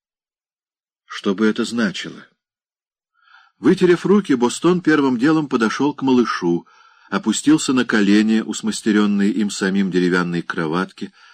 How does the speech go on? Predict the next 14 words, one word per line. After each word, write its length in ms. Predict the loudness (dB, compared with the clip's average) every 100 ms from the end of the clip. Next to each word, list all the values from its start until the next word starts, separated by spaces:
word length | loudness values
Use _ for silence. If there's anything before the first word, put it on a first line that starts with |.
| _ -8
поцеловал 560 | -6 0 2 4 2
сына 500 | 0 0 2 2 0 -4 -8
обветренными 800 | -6 0 0 0 -4 -2 -2 -2
губами, 580 | -4 -2 -2 -2 -4 -10 _ _ -8
нашёптывая 680 | -6 -2 -2 -2 -2 0
ласковые 520 | 0 -4 -6 -2 -2 -2
слова — 460 | -6 -6 -4 -6 _ _ _ _ 0
и 200 | 2 4
заулыбался 840 | 4 6 4 4 2 0 -2 -4
невольно, 540 | -2 0 0 0 -6 -10 -16
когда 360 | -8 -4 -2 -2
Кенджеш, 680 | -2 -6 -4 0 0 -2 -12 -20 -8
почувствовав 800 | -6 -4 -4 -4 -4 -2 -2 -6
поцелуй, 600 | -10 -6 -4 0 0 0